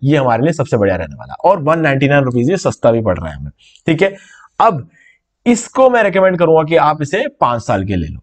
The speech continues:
मैं कहूंगा अगर आप ऐसा करते हो तो अगले पांच साल तक आपको कोई भी अपग्रेड करने की जरूरत नहीं पड़ेगी आपके होस्टिंग में। ठीक है, कुछ भी करने की जरूरत नहीं। हमने इस वेबसाइट पे जो सबसे बढ़िया प्लान है वो ही लिया है।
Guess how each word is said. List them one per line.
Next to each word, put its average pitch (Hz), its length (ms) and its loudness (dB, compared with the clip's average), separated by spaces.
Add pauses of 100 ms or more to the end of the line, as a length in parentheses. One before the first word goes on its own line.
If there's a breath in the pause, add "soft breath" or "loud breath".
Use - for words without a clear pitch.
(320)
मैं 185 260 4
कहूंगा 202 300 2
अगर 185 360 0
आप 190 240 2
ऐसा 180 200 2
करते 139 360 -2
हो 104 100 0 (220)
तो 160 80 4
अगले 147 460 2 (160)
पांच 156 320 2
साल 135 380 2
तक 139 140 0 (160)
आपको 135 380 2
कोई 202 460 0
भी 190 180 2
अपग्रेड 135 540 0
करने 123 260 -2
की 123 100 0
जरूरत 113 380 -4
नहीं 87 200 -4
पड़ेगी 82 280 -4
आपके 80 240 -10
होस्टिंग 76 340 -14
में। 65 80 -20 (300)
ठीक 127 140 0
है, 170 160 2 (200 loud breath)
कुछ 202 120 2
भी 185 120 -2
करने 175 160 2
की 165 60 0
जरूरत 160 180 2
नहीं। 175 120 -2
हमने 202 580 0 (500)
इस 175 220 0
वेबसाइट 165 420 0
पे 165 100 0
जो 165 100 0
सबसे 165 340 -2
बढ़िया 139 300 4
प्लान 120 320 -2
है 170 100 -2 (400)
वो 117 280 2
ही 139 280 -4 (120)
लिया 85 240 -4
है। - 220 -18